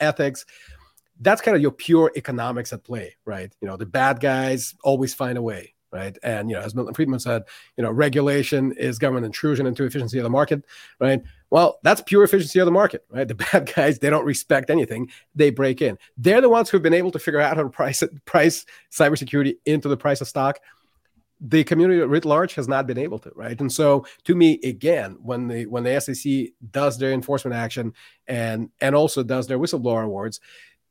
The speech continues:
the, again, these are symptomatic of the fact that we don't have an economic model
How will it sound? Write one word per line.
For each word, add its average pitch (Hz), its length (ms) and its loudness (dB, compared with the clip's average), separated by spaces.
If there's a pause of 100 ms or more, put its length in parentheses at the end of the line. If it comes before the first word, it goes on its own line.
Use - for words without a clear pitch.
(200)
the, 185 220 0
again, 170 300 2
these 147 120 -2
are 147 60 -2
symptomatic 131 1000 -2
of 120 120 -8
the 127 80 -4
fact 139 260 -4
that 117 160 -4
we 147 100 2
don't 185 220 -2
have 160 200 0
an 123 100 0
economic 135 440 -2
model 127 400 -6